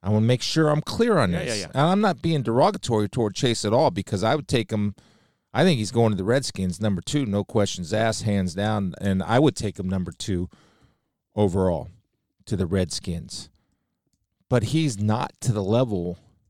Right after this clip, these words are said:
Speaker 1: of Joey or Nick Bosa.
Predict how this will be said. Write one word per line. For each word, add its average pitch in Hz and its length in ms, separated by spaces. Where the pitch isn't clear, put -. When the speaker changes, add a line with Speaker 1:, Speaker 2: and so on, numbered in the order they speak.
Speaker 1:
of 98 320
Joey 113 500
or 127 200
Nick 92 240
Bosa. - 420